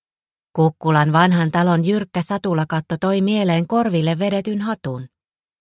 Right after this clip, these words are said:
Sammaleen juovittamat seinät olivat pehmenneet ja pullistelivat maasta tihkuvassa kosteudessa. Villiintynyt puutarha kuhisi pikkuelävien kuisketta ja kipitystä.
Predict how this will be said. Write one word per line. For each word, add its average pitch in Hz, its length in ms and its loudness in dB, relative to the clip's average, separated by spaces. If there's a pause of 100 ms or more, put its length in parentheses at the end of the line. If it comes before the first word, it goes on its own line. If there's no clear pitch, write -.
(380)
Sammaleen 190 600 2
juovittamat 185 640 0
seinät 214 440 -2
olivat 151 400 -2
pehmenneet 180 720 0
ja 202 120 -6
pullistelivat 160 840 -2
maasta 196 420 -4
tihkuvassa 156 640 -6
kosteudessa. - 840 -10 (1200)
Villiintynyt 202 720 2
puutarha 170 560 -2
kuhisi 190 380 -4
pikkuelävien 160 960 -2
kuisketta 220 520 -4
ja 175 180 -4
kipitystä. 180 680 -12